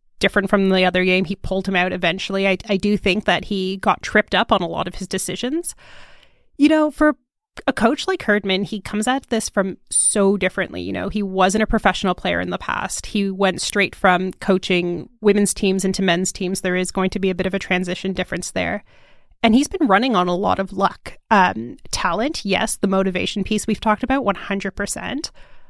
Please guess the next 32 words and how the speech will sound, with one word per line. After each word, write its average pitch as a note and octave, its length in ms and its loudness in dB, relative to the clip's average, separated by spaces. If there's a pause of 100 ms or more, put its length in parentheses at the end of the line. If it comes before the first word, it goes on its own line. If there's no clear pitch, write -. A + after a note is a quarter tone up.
(540)
But A#3+ 160 4
I A3+ 120 4
do B3+ 240 4
think B3 360 2
this G#3 280 2
game G3 400 2
was G3 120 -2
one G3 140 2
of G3 80 0
those G3+ 180 2
games G3 380 0
that E3+ 380 -2
kind G#3 180 2
of G3 120 0
open G#3+ 280 2
up G#3 200 0
that - 160 -2 (340)
you G#3 180 2
can't G#3 460 0 (240)
always G3 480 0
run F#3+ 500 0 (140)
on G3 260 2
what's - 240 0 (100)
always G3 360 0
been F3+ 240 0
working. C4 400 -2 (420)
And A3 100 4
I G3+ 60 6
think A#3+ 220 0
that's F#3+ 200 2
almost F#3+ 460 0
what F3+ 380 -2